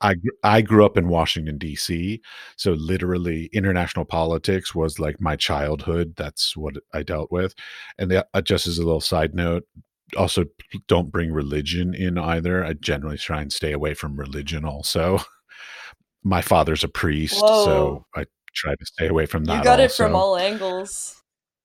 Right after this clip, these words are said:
Speaker 1: Oh, I have lived a,
Speaker 2: <laughs>
Speaker 1: a very rich, full life,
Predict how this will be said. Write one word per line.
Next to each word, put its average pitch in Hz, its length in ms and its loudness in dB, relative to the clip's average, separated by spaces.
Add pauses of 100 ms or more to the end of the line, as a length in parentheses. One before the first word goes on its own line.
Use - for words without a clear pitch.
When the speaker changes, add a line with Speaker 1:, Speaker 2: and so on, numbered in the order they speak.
(480)
Speaker 1:
Oh, 104 560 6
I 107 200 2
have 107 300 0
lived 101 380 0
a, 98 240 2
Speaker 2:
<laughs> - 0 -
Speaker 1:
a 98 120 2
very 92 340 4
rich, 90 540 0
full 90 280 2
life, 80 560 0